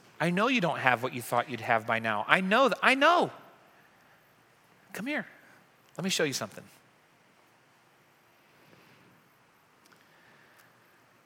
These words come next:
Jesus really wants us to help do these things. And I gotta be honest, this is one of the reasons why it's such a big deal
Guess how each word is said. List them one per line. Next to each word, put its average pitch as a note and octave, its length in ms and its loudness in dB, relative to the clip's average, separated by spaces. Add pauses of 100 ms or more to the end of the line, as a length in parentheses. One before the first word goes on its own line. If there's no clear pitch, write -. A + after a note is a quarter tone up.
(260)
Jesus C#3 720 0 (520)
really D#3 460 2
wants C#3 340 0
us C3 100 -4
to C3 80 -4
help C3+ 340 -2
do C3 160 0
these B2 240 -2
things. A#2 300 -6
And B2 100 -4
I B2 40 -4
gotta C#3+ 240 4
be B2 200 -4
honest, B2+ 380 0
this C3 180 -4
is C3+ 100 -6
one C3 220 -4
of C3 140 -2
the B2 80 -2
reasons B2 460 -4
why A#2 140 0
it's A2 100 -4
such - 200 -2
a C3 40 -6
big A#2+ 260 -8
deal A#2+ 420 -2